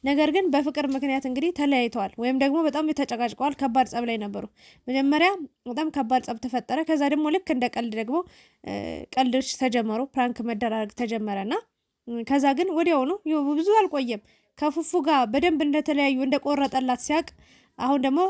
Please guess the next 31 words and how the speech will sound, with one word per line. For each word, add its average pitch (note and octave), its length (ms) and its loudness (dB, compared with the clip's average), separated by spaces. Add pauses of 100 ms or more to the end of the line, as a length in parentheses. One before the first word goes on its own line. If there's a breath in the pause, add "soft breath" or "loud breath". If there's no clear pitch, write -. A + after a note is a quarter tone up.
(120)
እ፣ A#3+ 220 -4
ቡሪክ C#4+ 300 2
እንደምታዩት C4+ 580 0
ከፈቲ D4 360 0
ጋር B3+ 140 0
ሆኖ B3 160 0
ነው A3+ 120 -2
የመጣው። G#3 400 -8
እሱን D#4+ 340 -2
ብትጠራው D4 560 2
የምናወራው C#4 540 2
ነገር A3+ 260 -2
አለ። G#3+ 220 -4
ፊት D4 240 -4
ነስተኸኛል፣ A#3+ 680 -2 (400 soft breath)
በጣም C4+ 280 0
እየዘጋኸኝ B3 600 2
ነው፣ A3 120 -4 (320 soft breath)
ብዙ B3+ 200 0
ነገሮች D4 460 2
እንደባለፈው C4+ 580 2
እንደበፊቱ C4 460 0
እየሆኑልኝ A#3+ 540 0
አይደለም፣ A3+ 320 -4
አንተ C#4+ 260 2
ጓደኛዬ B3+ 520 0
ነህ፣ A3+ 140 -6 (300 soft breath)
አንተ B3+ 200 -2
ብቻ C#4 240 -2
ነው B3 120 0
ያለኝ A3+ 320 -2